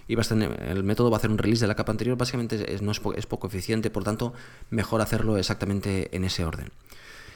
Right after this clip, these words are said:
Y a partir de ahí, pues ya tenemos acceso a esta capa, y, ah, podemos crear nuestra estructura de capas, poder añadir subcapas ahí, todas las que queramos y necesitemos en nuestra interfaz.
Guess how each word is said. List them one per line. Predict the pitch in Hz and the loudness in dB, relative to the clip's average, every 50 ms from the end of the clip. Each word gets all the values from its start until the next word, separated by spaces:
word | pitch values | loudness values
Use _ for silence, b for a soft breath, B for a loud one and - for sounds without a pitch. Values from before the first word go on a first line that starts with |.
| B B B | B B B
Y | B 147 | B 4
a | |
partir | 139 131 117 131 117 | 4 4 4 4 6
de | 107 110 | 6 6
ahí, | 139 190 - | 6 4 4
pues | - 131 117 | 4 4 4
ya | 107 | 4
tenemos | 110 110 110 104 110 | 4 4 2 2 2
acceso | 101 - 113 104 - 104 | 0 0 0 0 2 2
a | 98 | 2
esta | 101 - 101 98 | 2 2 0 0
capa, | - 180 - 160 190 226 - - - - - - _ - - - - - _ _ - | 2 2 0 0 -2 -2 -4 -10 -20 -20 -20 -20 _ -20 -20 -20 -20 -20 _ _ 2
y, | 139 147 160 170 160 139 110 - - - | 4 4 6 6 4 4 2 2 2 0
ah, | 101 104 98 92 87 85 80 - | 0 0 2 0 0 0 -2 0
podemos | - 98 104 107 101 - | 0 2 2 2 2 0
crear | - 110 98 98 98 95 92 87 85 92 | 2 2 2 2 2 0 0 0 0 0
nuestra | 95 92 - 101 | 0 0 0 0
estructura | - - 98 - 107 107 98 | 0 -2 -2 0 0 0 0
de | 95 92 | 0 0
capas, | - 104 - 110 107 98 | -2 -2 0 0 -2 -2
poder | - 110 98 98 98 95 | -2 -2 -2 0 0 0
añadir | 90 92 95 90 92 101 104 | 0 0 0 0 0 0 0
subcapas | - - 117 101 - - 107 98 - 104 101 - | 2 2 0 0 0 -2 -2 -2 0 -2 -2 0
ahí, | 95 95 98 101 98 101 | 0 0 0 0 0 0
todas | - 104 98 95 | 0 0 0 0
las | 98 - | 0 -2
que | - 101 | -4 -2
queramos | - 98 92 98 92 - - | 0 0 0 0 -2 -2 -2
y | 95 | -2
necesitemos | 92 - - - - - 92 104 101 - | -2 0 0 0 0 0 0 0 0 -2
en | 92 90 | -2 -2
nuestra | 87 - - 104 | -2 -2 -2 -2
interfaz. | 98 - 117 - 143 151 - - - | -2 -2 -2 2 2 2 2 2 -2